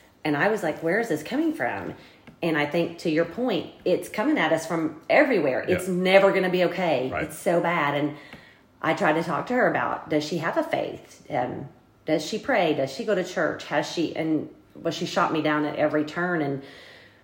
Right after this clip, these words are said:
Speaker 1: I just thought it was kinda sad because
Speaker 2: Well, and we know, we, we've always heard that life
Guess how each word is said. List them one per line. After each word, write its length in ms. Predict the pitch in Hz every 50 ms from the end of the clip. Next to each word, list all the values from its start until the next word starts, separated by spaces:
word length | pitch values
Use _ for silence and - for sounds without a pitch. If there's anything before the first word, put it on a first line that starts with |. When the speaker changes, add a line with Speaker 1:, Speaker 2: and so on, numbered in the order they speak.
| _ _ _ - - -
Speaker 1:
I 180 | - 147 147 147
just 240 | - - - - -
thought 480 | - - - 147 139 139 104 - - - - - - _ _ _ _ _ _ _ _ - _ _ _ - - _ _ _ _ _ _
it 60 | - 135
was 120 | 156 -
kinda 220 | - - 175 170 156
sad 460 | - 208 254 262 160 117 123 139 147
because 560 | 143 135 - - 135 127 127 131 127 - - - - - _ _ _ _ _ _ _ _ - - - - - - - - _ -
Speaker 2:
Well, 180 | 127 120 117 110
and 80 | 120
we 120 | 135 143 123
know, 240 | 107 110 107 - 117
we, 200 | 110 107 110 107
we've 260 | 113 113 113 113 127
always 240 | 127 123 120 107 -
heard 200 | - 107 101 98
that 160 | 90 82 87
life 440 | 90 87 90 87 85 - - -